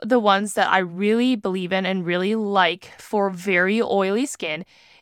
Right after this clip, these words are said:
is actually the Matinee Gel Cleanser by Jordan Samuel Skin. It is a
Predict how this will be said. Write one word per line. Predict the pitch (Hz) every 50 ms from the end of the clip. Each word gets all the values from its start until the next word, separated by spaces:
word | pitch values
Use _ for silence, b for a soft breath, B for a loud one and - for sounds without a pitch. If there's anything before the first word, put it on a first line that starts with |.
| b -
is | 220 247 220 240
actually | 220 254 - - - 415 415
the | 392 277 233
Matinee | 214 202 208 208 208 214 - - 214 202 196 180 165 190 226 269 262
Gel | 214 - 202 180 185 202
Cleanser | - - - 165 170 175 226 285 330
by | 339 - 226 196
Jordan | 196 175 180 185 190 196
Samuel | 196 - - 185 160 160 170 175 190 311
Skin. | - - - - - 196 160 160 170 185 196 _ B B B B B B B B
It | B - 302 269 -
is | - - 262 285 339 381 381 - - -
a | - - 392